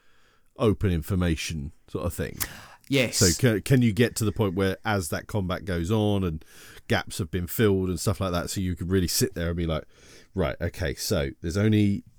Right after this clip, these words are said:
Speaker 1: three things here, da, da, da." You could get a little bit over analytical of it?
Speaker 2: I'd say yes, absolutely. I mean, I think, um, it's surprisingly enough, I don't think it's player dependent.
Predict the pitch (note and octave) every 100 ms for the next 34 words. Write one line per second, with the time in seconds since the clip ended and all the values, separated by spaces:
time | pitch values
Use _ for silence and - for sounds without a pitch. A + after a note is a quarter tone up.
0 | - _ - A2+ A2 G2+ G#2+ G#2 F2+ G2+
1 | F#2 F#2 F2+ G2 E2+ G2 F2+ F#2 F2+ F2+
2 | F#2 F2+ E2+ F#2 G2 E2+ G#2 - G#2 F#2+
3 | G2+ G2 G2+ G2+ - G#2+ A2+ A2 C3+ -
4 | - A2+ _ _ _ _ _ _ _ _
5 | _ _ _ _ _ _ _ _ - -
6 | - C#3+ - D3 B2 B2 F2 - - -
7 | B2 - A2 A#2 - G#2+ B2+ - A#2 B2
8 | A2+ - D3+ C#3+ - - A2 G#2+ G2+ -
9 | - - A#2+ - C#3+ - C#3+ C#3+ C3 A2+
10 | A2+ A#2 A2 C#3+ - C#3 B2+ - - C3
11 | A2 G2+ - - A#2+ G#2+ F#2+